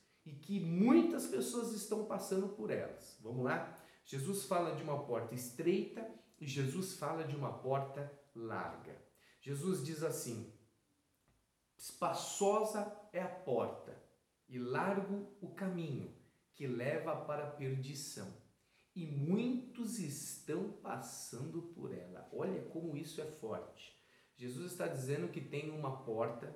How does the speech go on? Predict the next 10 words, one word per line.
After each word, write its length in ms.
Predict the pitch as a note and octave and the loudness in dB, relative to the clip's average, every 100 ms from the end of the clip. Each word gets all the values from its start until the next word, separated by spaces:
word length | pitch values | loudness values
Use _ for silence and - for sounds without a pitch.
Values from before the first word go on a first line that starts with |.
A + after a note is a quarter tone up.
| - | -10
que 100 | - | -4
é 60 | C#3+ | 0
larga, 600 | A#2 G2+ G2 G#2+ A2 A#2 - - _ | 2 2 0 -4 -6 -8 -14 -20 _
que 100 | A3 | -2
é 120 | G3+ | 0
espaçosa 1120 | F#3 - D#3 C#3 - - C#3 D3 D#3 D3 D3+ | 0 -2 -2 -2 -4 -6 2 6 6 4 0
e 140 | D3 D3 | -2 -4
que 120 | C#3+ | -4
tem, 240 | D3 C#3+ | -2 0
ó, 120 | C3+ | 2